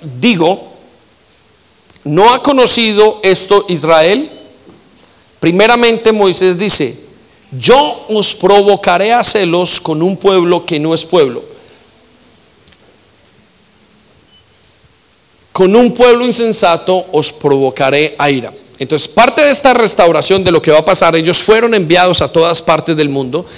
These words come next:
y Dios dice, "Al final de los tiempos, yo los voy a traer a mi pueblo y voy a hacer que vivan otra vez dentro de Israel". Y como les decía, en los últimos setenta años nunca se había visto el pueblo volver,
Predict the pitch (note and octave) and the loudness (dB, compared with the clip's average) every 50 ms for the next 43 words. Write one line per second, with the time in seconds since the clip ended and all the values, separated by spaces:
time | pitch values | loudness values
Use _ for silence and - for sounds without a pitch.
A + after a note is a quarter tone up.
0 | - - - - - D#3+ D#3 E3 F3 E3+ E3+ F3+ - - E3+ - - D#3+ E3+ D#3+ | -18 -18 -10 -6 -2 0 2 2 2 4 2 2 2 2 0 0 0 0 0 0
1 | D#3 - - E3 D#3+ E3+ G3+ A#3+ D4 E4+ E4 D#4 B3 - - A3+ G3 F3 D3+ C3 | 0 0 -2 0 0 0 0 -2 -2 -2 -2 -2 -2 -2 -2 0 0 0 0 -2
2 | E3+ F#3+ G3+ - - - - - - C3 A#2+ E3+ F#3 G#3 F#3 C#3 D3 F#3+ G3+ G3+ | -2 -2 -2 -2 -6 -10 -16 -20 -8 -2 0 2 2 2 0 0 0 0 2 2
3 | G3 F#3 - F3 E3 D#3 D3+ D3 C#3 C#3+ D3+ F3+ A#3 A#3+ - - G3+ F#3+ E3+ D3 | 0 0 0 0 2 2 2 2 0 0 0 0 0 -2 0 2 2 2 2 2
4 | C#3+ D3+ E3 D#3+ - - C3+ B2+ C#3 D3 D3 C#3+ - D#3 C#3+ - - E3+ D3+ C3+ | 0 -2 -2 -2 -4 -6 -4 -2 0 0 0 0 -2 -2 -4 -4 -4 -4 -2 -2
5 | C#3 F#3 F#3+ F3 F3+ F3 F3 F3 E3+ F3+ E3+ E3 E3 D#3+ D#3+ F3 - - - - | -2 -2 0 0 -2 -2 -2 -2 -2 0 0 0 0 0 0 0 0 -2 -2 -6
6 | - - - - - - B2+ D3+ E3+ E3+ F3 E3 E3+ F3 F3+ F3+ E3+ F3 - - | -10 -20 -20 -20 -14 -4 -2 0 0 0 0 -2 -2 -2 -2 -2 -2 -6 -12 -6
7 | C3 C3+ C3+ C3 A#2 - C3 C3 C#3 C#3 B2 - - - - - - - - - | -4 -2 -2 -2 -2 -2 -2 0 0 -2 -4 -6 -12 -20 -20 -20 -20 -20 -20 -20
8 | - - D#3 C#3+ - F#3 F#3 F3+ F#3 E3 F#3 F3 - A#3 A#3+ A#3 - - F#3 F3+ | -12 -10 -8 -6 -2 0 2 2 2 2 0 0 2 2 2 0 0 0 2 2
9 | F3 E3 - G#3+ A#3 A3+ - D4+ C#4+ B3+ - G#3+ F3+ - G3 F#3 F3+ - F#3+ F#3+ | 2 2 2 0 -2 -2 -2 -2 -2 0 0 0 0 -2 -2 -2 0 0 0 0
10 | G3 F#3+ E3+ D#3 E3+ E3 F3+ G#3+ F#3 B3 A#3+ - - A3 G#3 F#3+ G3 F#3+ F#3+ F#3+ | 0 -2 -2 -2 -2 0 0 0 0 0 0 0 2 2 4 4 4 4 4 2
11 | E3+ - - G3 F#3+ - - D#3 C#3+ - - D3+ E3+ E3+ E3+ F3+ F#3 F3+ E3+ D#3+ | 0 0 0 -2 0 0 0 -2 -2 -2 0 0 2 2 4 4 4 4 4 2
12 | C#3 C#3+ D#3 D#3+ - | 2 2 2 2 0